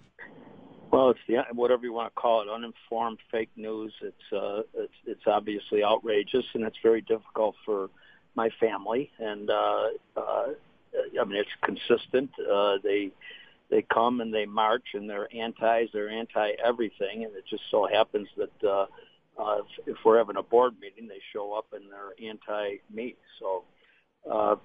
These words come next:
yes, it's been going on and on and on, and I think, I think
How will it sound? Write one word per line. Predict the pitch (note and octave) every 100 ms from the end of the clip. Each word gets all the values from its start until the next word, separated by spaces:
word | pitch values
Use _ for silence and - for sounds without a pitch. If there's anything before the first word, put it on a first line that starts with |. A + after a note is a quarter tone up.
| - _ _
yes, | C3 A2 -
it's | A#2+ _ _ -
been | C3
going | B2+ A2+
on | A2+ A2+
and | A2
on | G#2+ G2+
and | G2+
on, | A2
and | A2+ G#2
I | G2+ -
think, | A2+ G#2 - _ _ _ _ -
I | A#2
think | -